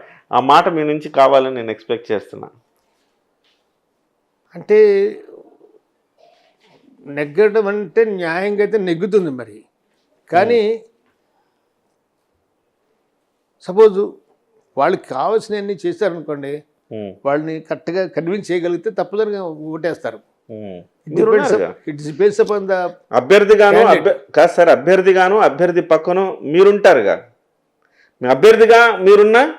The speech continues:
Speaker 2: మ్మ్.
Speaker 1: అభ్యర్థి పక్కన మీరున్నా, కన్విన్స్ చేయగలిగిన వ్యక్తులు మీరున్నారు కదా. అటువంటప్పుడు జనసేన గెలుపు ఖాయమే కదా. అంటే నేనంటుంది,
Speaker 2: మ్మ్.
Speaker 1: అభ్యర్థి మీరైతే ఓకే,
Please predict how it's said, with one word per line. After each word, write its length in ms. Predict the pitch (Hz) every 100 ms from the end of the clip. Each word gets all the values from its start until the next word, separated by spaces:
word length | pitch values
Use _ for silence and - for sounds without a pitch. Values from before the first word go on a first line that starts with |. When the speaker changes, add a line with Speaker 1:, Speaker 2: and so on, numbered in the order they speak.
| 180
Speaker 2:
మ్మ్. 160 | 156 110
Speaker 1:
అభ్యర్థి 380 | 139 160 220 220
పక్కన 340 | - 190 233
మీరున్నా, 500 | 226 220 220 220 254 269 _ _ -
కన్విన్స్ 420 | 165 226 285 269
చేయగలిగిన 420 | 254 240 233 214
వ్యక్తులు 340 | 196 196 220 220
మీరున్నారు 480 | 185 170 180 190 120
కదా. 420 | 95 120 160 - _ _ _ -
అటువంటప్పుడు 500 | 123 170 180 185 196
జనసేన 420 | 160 160 175 190 165
గెలుపు 200 | 165 160
ఖాయమే 440 | - 165 190 190
కదా. 200 | 117 110 113 _ _ _ _ _ _ _ _ _ _ -
అంటే 140 | 180 196
నేనంటుంది, 680 | 175 185 190 190 151 240
Speaker 2:
మ్మ్. 220 | 147 135 107 _ 110
Speaker 1:
అభ్యర్థి 400 | 123 196 233 226
మీరైతే 560 | 208 240 247 269 330
ఓకే, 520 | 311 285 294 247 247